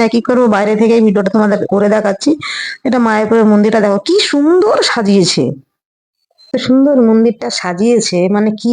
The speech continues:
বলবো, দেখতেই খুব সুন্দর লাগছে। তোমরা কিন্তু অবশ্যই, অবশ্যই কেউ যদি দেখতে না আসেও কিন্তু এই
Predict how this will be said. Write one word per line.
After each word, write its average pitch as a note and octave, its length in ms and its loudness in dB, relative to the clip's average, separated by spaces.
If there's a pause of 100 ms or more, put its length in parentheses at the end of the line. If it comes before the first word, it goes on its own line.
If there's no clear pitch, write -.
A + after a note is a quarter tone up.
(200)
বলবো, E3 340 0 (1000)
দেখতেই B3+ 420 -2
খুব C#4 120 -2 (100)
সুন্দর F#3 320 2
লাগছে। - 220 -4 (380)
তোমরা B3+ 320 0
কিন্তু C#4 160 2 (100)
অবশ্যই, C4 520 2
অবশ্যই C4+ 500 2
কেউ B3 140 2 (100)
যদি A#3 140 2 (100)
দেখতে A3 220 -2 (120)
না G3+ 80 4 (140)
আসেও A#3+ 300 0
কিন্তু A3 240 2
এই F#3+ 60 0